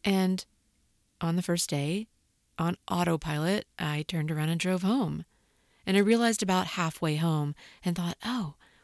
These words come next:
what am I gonna do?" And so I just parked on my street. I drove all the way home. I parked across from my house the same way I always do. I just parked,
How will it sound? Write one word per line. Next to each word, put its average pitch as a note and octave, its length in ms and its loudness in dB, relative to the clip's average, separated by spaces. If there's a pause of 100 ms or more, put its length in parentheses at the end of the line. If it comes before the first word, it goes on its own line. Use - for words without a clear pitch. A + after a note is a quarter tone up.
(260)
what A#3 120 -2
am G#3 80 -2
I F#3 80 0
gonna E3+ 220 0
do?" G#3+ 340 -4 (400)
And G#3+ 140 0
so A#3 160 2
I A#3 80 2
just C4+ 220 0
parked - 500 -8 (540)
on B3 200 4
my A#3+ 140 4
street. A3 480 -2 (140)
I G#3 80 0
drove G#3+ 180 2
all A#3+ 100 6
the C4+ 80 2
way B3+ 120 2
home. F3+ 340 0 (460)
I - 80 -2
parked G#3 260 0
across F#3+ 300 -4
from F#3 100 -2
my F#3 100 2
house F3 300 0
the F3 120 -8
same E3+ 300 0
way F3 220 0
I E3+ 80 -4
always D#3+ 320 -2
do. D#3 300 -4 (680)
I F#3+ 60 -2
just G#3+ 160 -4
parked, - 440 -2